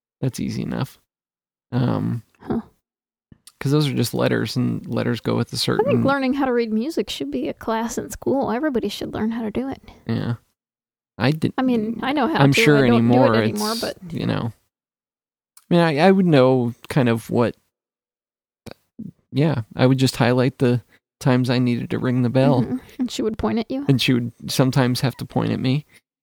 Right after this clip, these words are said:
Speaker 1: Um,
Speaker 2: <laughs>
Speaker 1: but it was funny because the, the lady that was beside B J today, 'cause one of the things that our director hated was counting out loud.
Speaker 2: Oh.
Speaker 1: And did you notice that lady
Speaker 2: I
Speaker 1: beside
Speaker 2: didn't.
Speaker 1: B J? See, I did, because that was one of the things that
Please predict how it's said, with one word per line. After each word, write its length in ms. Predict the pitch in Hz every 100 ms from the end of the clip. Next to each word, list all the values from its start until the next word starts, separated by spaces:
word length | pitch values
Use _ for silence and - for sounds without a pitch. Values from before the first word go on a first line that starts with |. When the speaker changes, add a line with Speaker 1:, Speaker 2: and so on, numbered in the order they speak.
| -
Speaker 1:
Um, 580 | 131 127 120 113 123 117 - -
Speaker 2:
<laughs> 200 | - -
Speaker 1:
but 260 | 139 143 - - -
it 100 | 147
was 160 | 143
funny 300 | - 147 143
because 420 | 123 127 139 120 117
the, 320 | 127 113 - -
the 200 | - 127
lady 260 | 135 139
that 120 | 135
was 140 | 95 110
beside 420 | 120 - 120 120
B 140 | 120
J 200 | 123 131
today, 260 | 131 123 131
'cause 200 | 120 123
one 140 | 131 127
of 100 | 117
the 60 |
things 220 | 127 120
that 100 | 113
our 140 | - 120
director 480 | 123 110 120 - 104
hated 480 | - 117 120 127 - - - -
was 140 | 120
counting 360 | - 123 123 113
out 180 | 107 -
loud. 400 | 98 98 123 117 _ 226 -
Speaker 2:
Oh. 380 | 247 233 233 226
Speaker 1:
And 200 | 135 127
did 120 | 120
you 80 | 143
notice 300 | 135 127 131
that 160 | 110 95
lady 360 | 123 127 120 139
Speaker 2:
I 60 | 262
Speaker 1:
beside 320 | - 113 120
Speaker 2:
didn't. 60 |
Speaker 1:
B 140 | 135 123
J? 300 | 120 123 131
See, 360 | - 147 127 117 - -
I 160 | 143
did, 360 | 143 143 120 139
because 380 | 127 - 127 120
that 160 | 127 107
was 120 | 123
one 140 | 135
of 80 | 120
the 60 | -
things 260 | 127 131
that 160 | 123